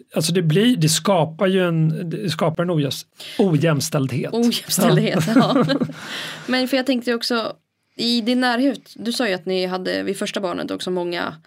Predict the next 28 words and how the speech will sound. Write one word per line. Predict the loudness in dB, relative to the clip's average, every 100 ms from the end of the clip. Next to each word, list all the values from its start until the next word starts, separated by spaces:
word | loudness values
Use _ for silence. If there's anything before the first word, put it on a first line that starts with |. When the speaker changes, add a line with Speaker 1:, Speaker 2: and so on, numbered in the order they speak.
| _ _
Speaker 2:
familjer | 0 2 2 0 -4 -8
som | -6 -4
hade | -4 -4
fått, | -6 -12 -8
eh, | -8
barn | -6 -6 -6
samtidigt. | -6 -6 -8 -6 -8 -8 -20 -20 -20 -20 -20 _ _
Har | -4 0
du | 0
känt | 2 0 0
av | 0
att | 0 -4 _ -20 -6
dina | -2 0 0 0 0
vänner | 0 0 0 -2 0 0 0
eller | -2 0 -2
din | 0 -2
omgivning, | -2 -2 -4 -2
att | -4 -4
det |
är | -8
färre | -2 2 2 2 -2
män | -2 -2 -6
som | -6 -6
tar | -2 -2 0
föräldraledighet | -2 -4 -4 -6 -6 -6 -6 -6
eller | -4 -4
längre | -2 -2 -4 -4
föräldraledighet? | -6 -8 -8 -10 -10 -10 -10 -12 -20